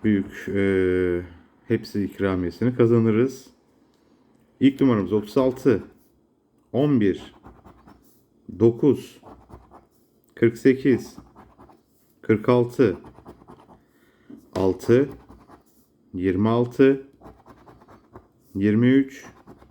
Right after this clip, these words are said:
yirmi yedi, otuz dokuz, beş, otuz dört, on dokuz, otuz üç ve kırk bir.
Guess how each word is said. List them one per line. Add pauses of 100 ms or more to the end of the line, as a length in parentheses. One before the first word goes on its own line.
(1120)
yirmi
yedi, (1200)
otuz
dokuz, (400)
beş, (1300)
otuz
dört, (1500)
on
dokuz, (1400)
otuz
üç (640)
ve
kırk
bir.